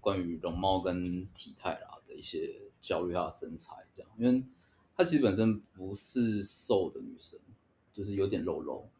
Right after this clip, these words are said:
对，对，对，对，对，就不是很瘦这样，然后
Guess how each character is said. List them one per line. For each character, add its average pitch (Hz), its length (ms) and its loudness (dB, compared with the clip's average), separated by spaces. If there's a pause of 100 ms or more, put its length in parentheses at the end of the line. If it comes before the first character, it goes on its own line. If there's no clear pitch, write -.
(1080)
对， 95 100 -2
对， 85 120 -4
对， - 80 -6
对， 65 140 -8 (100)
对， - 100 -20 (640)
就 - 80 -10
不 92 120 -14
是 98 140 -6
很 95 140 -6
瘦 - 380 -14
这 - 100 -20
样， - 100 -20 (200)
然 98 100 -8
后 107 640 0